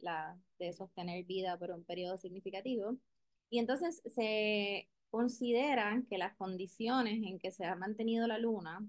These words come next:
que se ha mantenido en unas condiciones estables por cuatro billones de años, y se han registrado a través de misiones anteriores algunos elementos necesarios, entendemos que es posible que la luna, debajo de su superficie de hielo,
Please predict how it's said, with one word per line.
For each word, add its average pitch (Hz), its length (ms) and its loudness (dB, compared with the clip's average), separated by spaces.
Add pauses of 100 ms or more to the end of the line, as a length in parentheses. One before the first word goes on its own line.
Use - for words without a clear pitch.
que 160 100 -10
se 165 80 -12
ha 170 40 -10
mantenido 190 420 -8
en 190 60 -6
unas 196 140 -10
condiciones 185 460 -8
estables 185 540 2
por 165 180 -4
cuatro 165 280 -6
billones 185 340 -4
de 196 100 -4
años, 190 440 -4 (640)
y 247 540 4
se 202 80 -2
han 175 220 -2
registrado 226 800 4
a 180 100 -2
través 170 260 -4
de 180 80 -12
misiones 196 400 -6
anteriores 196 800 4 (380)
algunos 170 480 -2
elementos 202 480 -2
necesarios, 214 640 0 (420)
entendemos 214 1000 4
que 180 220 2
es 208 100 -4
posible 247 720 0 (100)
que 190 240 0
la 185 140 0
luna, 220 600 0
debajo 220 580 0
de 277 140 -4
su 277 180 -6
superficie 262 760 -4
de 240 120 2
hielo, 214 640 2